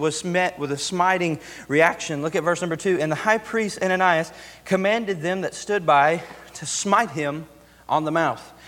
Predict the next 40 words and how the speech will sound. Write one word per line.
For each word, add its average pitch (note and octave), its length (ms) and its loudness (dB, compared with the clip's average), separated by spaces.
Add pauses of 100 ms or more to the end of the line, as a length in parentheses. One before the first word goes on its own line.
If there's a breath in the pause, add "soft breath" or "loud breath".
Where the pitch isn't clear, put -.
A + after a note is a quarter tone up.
(140 loud breath)
This G#3+ 220 2
is F#3+ 120 -2
Satan's F#3 420 0
final F3+ 360 0
tactic. D#3+ 500 -4
You D3+ 80 -14
see, F#3 160 -4
he F#3 120 -6
tries F#3 600 2
noise, F#3 500 0
he G3 120 -8
tries F#3+ 420 2
confusion, F#3 720 -6 (280 loud breath)
he G3 120 -2
tries F#3+ 420 2
to F3 100 -8
muddy F#3 280 0
the F3+ 120 -4
waters. F3 440 2
We've E3+ 160 -2
seen G3 280 -4
that F3+ 160 2
all F3 200 6
throughout F#3 340 0
the E3+ 60 -6
book D#3 240 -6
of C#3 100 -6
Acts. C3+ 240 0
We've F3 200 -4
seen G3 180 -4
him F#3 160 -4
use F#3 220 -6
these F3+ 160 -6
Jews. F#3 280 -4 (380 loud breath)
But D#3 120 2
his E3+ 160 2
final G3+ 460 4
act, G3 300 0
his D3 160 -6
final G3 480 2